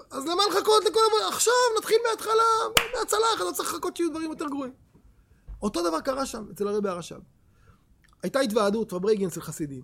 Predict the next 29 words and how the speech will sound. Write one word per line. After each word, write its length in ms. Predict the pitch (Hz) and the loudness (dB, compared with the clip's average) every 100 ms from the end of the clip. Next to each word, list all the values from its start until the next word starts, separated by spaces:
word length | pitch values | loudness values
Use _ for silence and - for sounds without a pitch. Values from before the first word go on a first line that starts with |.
| - | -14
התוועדות, 920 | 147 254 247 320 330 320 302 294 254 _ _ _ _ _ - | -16 -12 -8 -4 -4 -2 -4 -6 -10 _ _ _ _ _ -18
בהתוועדות 420 | 208 220 240 240 | -14 -10 -10 -8
פותחים 240 | 202 214 208 | -8 -6 -6
את 60 | |
הלב, 720 | 170 185 196 185 180 175 170 | -4 -2 -2 -2 -4 -4 -4
מורידים 280 | 156 160 185 | -4 -4 -6
את 60 | 180 | -6
המעיל 340 | 160 165 160 | -6 -4 -2
העליון, 920 | 151 147 165 170 156 151 151 151 147 | -4 -4 -2 -2 -2 -2 -4 -6 -8
מורידים 200 | 143 147 | -10 -12
את 80 | 143 | -14
הכובע, 600 | - - 156 143 143 139 | -14 -12 -10 -10 -12 -10
אומרים 200 | 135 156 | -10 -10
גם 120 | 147 147 | -10 -10
גוזרים 280 | 143 160 | -10 -10
ציפורניים, 520 | 160 160 147 160 160 147 | -10 -10 -6 -6 -6 -8
לא 100 | 156 | -6
לשרוט, 720 | - - 175 165 151 - - - - - - - - - - - - | -6 -4 -4 -2 -4 -8 -16 -16 -16 -16 -16 -14 -14 -14 -14 -14 -14
ושרים, 480 | 220 - 220 214 | -12 -10 -8 -6
מנגנים, 480 | 190 190 202 214 202 | -8 -6 -6 -4 -6
מדברים 240 | 180 185 208 | -6 -2 -2
דיבורים 320 | 175 202 214 | 0 -2 -2
עמוקים, 580 | 190 175 226 233 214 202 - _ _ _ _ _ - | -4 -4 -6 -4 -4 -6 -16 _ _ _ _ _ -12
וכן 200 | 165 208 | -6 -4
על 60 | 180 | -2
זה 140 | 175 | -4
הדרך, 300 | 151 151 - | -4 -6 -6
מוזגים 300 | 381 294 247 | -6 -4 -2
משקה. 280 | 160 - | -4 -6